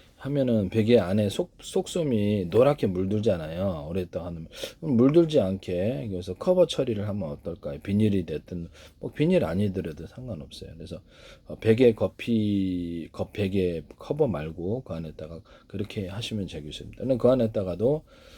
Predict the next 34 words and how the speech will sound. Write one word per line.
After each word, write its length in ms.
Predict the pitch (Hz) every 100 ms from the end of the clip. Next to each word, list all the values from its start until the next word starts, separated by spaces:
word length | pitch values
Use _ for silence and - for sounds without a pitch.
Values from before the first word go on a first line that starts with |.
| - -
뭐 400 | 90 80 76 76
이렇게 480 | - - 82 76 - _ -
에어 440 | 113 269 98 73 _
쿠션 340 | - 123 92 76
하나, 280 | 127 131 98 -
둘, 120 | 92
이렇게 300 | 92 87 80 _ _
한 200 | 107 135
겹, 180 | 147 -
두 140 | - 95
겹, 180 | 90
세 120 | - 104
겹 160 | 87
해서 200 | 85 87
에어를 260 | 95 113 104
집어넣어서 480 | 95 92 90 87 80
높이를 380 | 82 123 104
조절할 460 | 85 85 92 87 80
수 140 | -
있는 200 | 80 78
베개, 600 | 80 80 78 78 104 147 - - - - -
이렇게 240 | 78 82
말씀, 360 | 76 76 80 71
베개에다가, 960 | 120 127 151 139 - 110 101 113 151 - _ - -
어, 120 | 98
사랑한다. 640 | - 208 214 139 175 - - _ -
이렇게 320 | 92 90 87
뭐 180 | 85 82
어떻게 440 | 82 87 82 87
뭐 220 | 80 78 85
이렇게, 640 | 92 90 101 101 143 151 - - - -
에, 1080 | 87 82 78 78 73 71 69 69 67 65 58
뭐 280 | - 95 90
그 360 | - 82 78